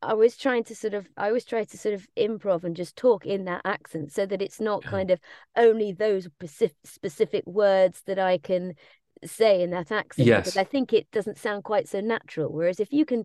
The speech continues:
Speaker 1: naturally just, you know, um, freestyle,
Speaker 2: Mm.
Speaker 1: if you like, in the accent,
Speaker 2: Yeah.
Speaker 1: then I think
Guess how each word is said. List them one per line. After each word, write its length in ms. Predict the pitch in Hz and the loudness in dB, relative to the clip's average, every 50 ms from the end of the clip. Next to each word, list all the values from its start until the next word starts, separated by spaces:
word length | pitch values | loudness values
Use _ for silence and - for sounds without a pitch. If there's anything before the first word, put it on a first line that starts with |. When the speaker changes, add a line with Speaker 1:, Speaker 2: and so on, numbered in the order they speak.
| - _ - | -6 _ -6
Speaker 1:
naturally 540 | 220 240 247 233 - - - - 196 170 160 | -2 -2 -2 -2 -2 -6 -8 -6 -4 -4 -4
just, 340 | - 175 165 156 151 - - | 0 2 2 2 0 -2 -4
you 120 | 190 165 | -4 -2
know, 220 | 156 151 143 135 139 - - - - _ _ _ - | 0 0 0 -2 -4 -6 -12 -20 -20 _ _ _ -4
um, 300 | 170 170 165 160 156 151 | -2 0 0 0 0 -2
freestyle, 760 | - - - 233 247 233 226 - - 170 139 151 156 180 208 | -6 -6 -2 0 0 0 0 0 0 0 0 0 -2 -4 -4
Speaker 2:
Mm. 40 | - - | -4 -6
Speaker 1:
if 100 | 170 - | -6 -4
you 80 | 165 160 | -4 -4
like, 280 | 151 156 165 180 - - | -4 -4 -6 -6 -6 -4
in 120 | 175 165 | -4 -2
the 100 | 160 160 | -2 0
accent, 300 | 160 156 - - - 165 | -2 -2 -4 -4 -2 2
Speaker 2:
Yeah. 80 | 110 107 | 2 2
Speaker 1:
then 120 | 202 - | 2 2
I 60 | 202 196 | -2 -4
think 440 | - - 233 208 196 - - - | -2 -2 -2 -2 -2 -4 -12 -18